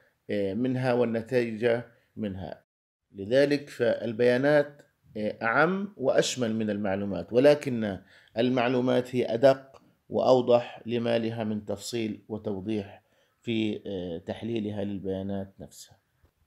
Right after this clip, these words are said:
نظم معلومات، آه، الأزمات هي أنظمة تعبر في ذاتها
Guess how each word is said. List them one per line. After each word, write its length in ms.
نظم 300
معلومات، 720
آه، 320
الأزمات 680
هي 240
أنظمة 380
تعبر 480
في 220
ذاتها 640